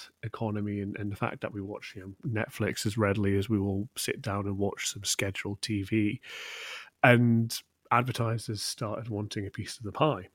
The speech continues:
So they, they threw in money to support creators, or they often just gave them,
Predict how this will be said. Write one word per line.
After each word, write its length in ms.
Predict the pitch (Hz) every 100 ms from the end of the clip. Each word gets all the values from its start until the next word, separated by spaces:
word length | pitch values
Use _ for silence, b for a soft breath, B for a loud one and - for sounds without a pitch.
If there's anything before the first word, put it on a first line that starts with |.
| _
So 180 | - 110
they, 260 | 113 113
they 160 | 117 117
threw 340 | - 135 127
in 240 | 120 117 117 _ _ _ 131
money 640 | 131 135 143 131 131 120 -
to 100 | -
support 400 | - 113 113 107
creators, 500 | - 113 110 - 107
or 180 | 104 101
they 280 | 101 101 101
often 460 | 101 - - 98 101
just 220 | - -
gave 280 | 98 101 107
them, 320 | 101 95